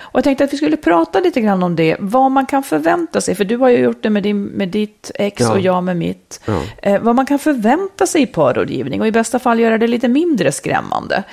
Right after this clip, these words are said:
Speaker 1: Ehm, om jag säger det som jag tror är det vanligaste, den vanligaste felaktiga fördomen om det.
Speaker 2: Mm.
Speaker 1: Jag tror att det är,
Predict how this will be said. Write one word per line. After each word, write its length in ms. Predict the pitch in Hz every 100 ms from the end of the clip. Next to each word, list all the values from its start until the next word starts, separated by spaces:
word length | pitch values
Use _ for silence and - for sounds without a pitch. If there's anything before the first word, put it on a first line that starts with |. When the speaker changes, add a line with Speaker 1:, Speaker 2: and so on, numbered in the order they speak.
| - - - - - - -
Speaker 1:
Ehm, 760 | 180 175 170 170 170 170 170 - _ _ _ _ _ -
om 140 | 247
jag 120 | 262
säger 220 | 254 262 240
det 140 | 254
som 120 | 254
jag 140 | 240 240
tror 440 | - 320 - 175 -
är 120 | 190
det 100 | 196
vanligaste, 1200 | 185 294 269 233 220 285 339 220 - - 165 160
den 200 | 110 196
vanligaste 580 | 208 233 302 302 - 165
felaktiga 760 | 165 - 202 180 240 254 - -
fördomen 580 | - - - 82 - 50
om 200 | - -
det. 80 | -
Speaker 2:
Mm. 180 | 98 117 - - - - _ _
Speaker 1:
Jag 260 | - 220 330
tror 280 | - 254 214
att 120 | 202
det 140 | 185
är, 120 | 175